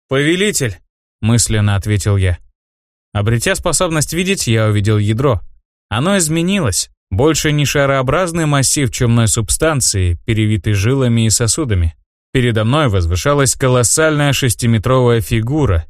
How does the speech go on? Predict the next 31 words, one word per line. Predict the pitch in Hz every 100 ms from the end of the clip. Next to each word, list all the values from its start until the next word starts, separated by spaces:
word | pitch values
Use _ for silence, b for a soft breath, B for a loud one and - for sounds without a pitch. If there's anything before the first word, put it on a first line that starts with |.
| -
ещё | 98 98 143
не | 131 117
человеческая, | 131 117 135 165 - - - 85 82 -
но | 113 123
уже | 123 160 170
с |
начавшими | 165 147 170 160 - 131 123
оформляться | 110 117 117 123 113 110
головой, | 101 104 95 95 147 131 -
руками | 104 101 - 135 147 131 98 -
и | 151
ногами | 135 104 101 98 92
колоннами. | 107 104 123 113 87 80 - _ _ _ _ _ _ _
Впрочем, | - 165 180 - 160
то, | 170
что | 156 -
я | 127 123
принял | - 135 127 117
за | 110 113
голову, | 147 165 151 143 107
оказалось | 117 - 120 131 143 131 -
всё | - 113
тем | - 120 113
же | 113
шаром, | - 156 143 101 85 -
но | 113 117
с | 104
глазами, | 98 113 113 139 139 95 82 - _
чёрными | - 127 127 120 120 117
и |
блестящими, | 107 117 110 151 135 - 101 85